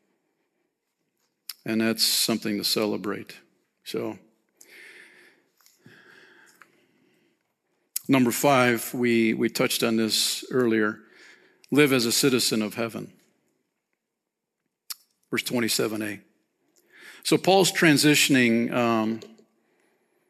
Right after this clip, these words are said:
uh, from privileges,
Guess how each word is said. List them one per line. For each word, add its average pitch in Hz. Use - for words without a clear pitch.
uh, 156
from 135
privileges, 131